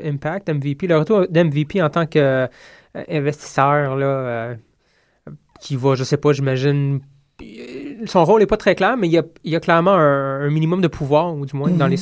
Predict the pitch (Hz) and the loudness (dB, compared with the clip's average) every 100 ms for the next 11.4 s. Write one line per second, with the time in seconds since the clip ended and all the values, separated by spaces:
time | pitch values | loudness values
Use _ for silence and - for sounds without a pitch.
0 | - 135 131 147 135 131 180 180 170 - | -4 -4 -2 -2 -2 -4 -6 -8 -8 -8
1 | 143 135 131 - 147 147 151 147 165 175 | -6 -6 -6 -2 0 2 4 4 2 0
2 | 180 160 156 147 143 190 156 151 285 185 | 0 2 2 2 2 0 0 0 -2 -8
3 | 135 _ _ - 139 131 127 127 127 131 | -8 _ _ -8 -4 -2 -2 -4 -6 -10
4 | 131 131 135 143 127 180 214 196 185 190 | -8 -6 -6 -8 -10 -12 -6 0 2 0
5 | 170 151 139 202 185 180 - - - _ | -8 -10 -10 -12 -14 -14 -20 -20 -20 _
6 | 143 139 139 139 135 135 135 135 131 131 | 0 2 4 2 0 -4 -4 -4 -6 -6
7 | 135 135 - - 151 151 156 156 151 143 | -8 -10 -14 -10 -6 -2 -2 0 -2 -2
8 | 139 - 151 143 143 160 151 139 156 151 | -4 -8 -8 -4 -4 -2 -2 0 0 0
9 | 139 131 135 139 143 151 135 - 135 - | -2 -4 -2 0 0 0 -4 -8 -12 -12
10 | - - - 160 160 151 123 139 147 135 | -12 -14 -16 -16 -14 -12 -10 -6 -6 -6
11 | - - - | -12 -14 -18